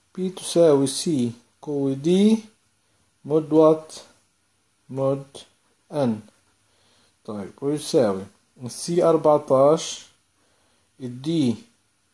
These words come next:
قلنا اللي هي تلاتة قوة ثلاث مود ثلاثة وثلاثين. أربعتاش قوة ثلاث راح أحسبها.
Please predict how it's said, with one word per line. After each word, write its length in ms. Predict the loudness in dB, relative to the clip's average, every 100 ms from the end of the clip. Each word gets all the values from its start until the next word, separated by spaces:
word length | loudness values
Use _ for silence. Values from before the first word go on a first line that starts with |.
| _
قلنا 520 | -8 -6 -2 -2 -2 -10 _ _ _ _ _ _ _ _ -20
اللي 340 | -14 -10 -6
هي 400 | -4 -2 -2 -4 -10 _ _
تلاتة 680 | -10 0 0 0 -2 -4 -4 _ _ _ _ _ _ _ _ _ _ _ _
قوة 240 | -8 -8
ثلاث 760 | -8 -8 -2 2 2 2 -2 -20 _ _ _ _ _ _ _ _
مود 540 | -10 -2 0 0 -2 -16 -20 _ _ _ _ -16
ثلاثة 680 | -8 -4 -4 -6 -8 -8 -8 _ _ _ _ _ _ _ -10
وثلاثين. 500 | -4 -4 -6 -16 -18 _ _ _ _ _ _ _ _ _ -20 _ _ _ _ -14
أربعتاش 520 | -2 -2 2 2 2
قوة 260 | 0 2 2
ثلاث 480 | 2 4 2 0
راح 180 | -4 -8
أحسبها. 560 | -8 -6 -4 -2 -4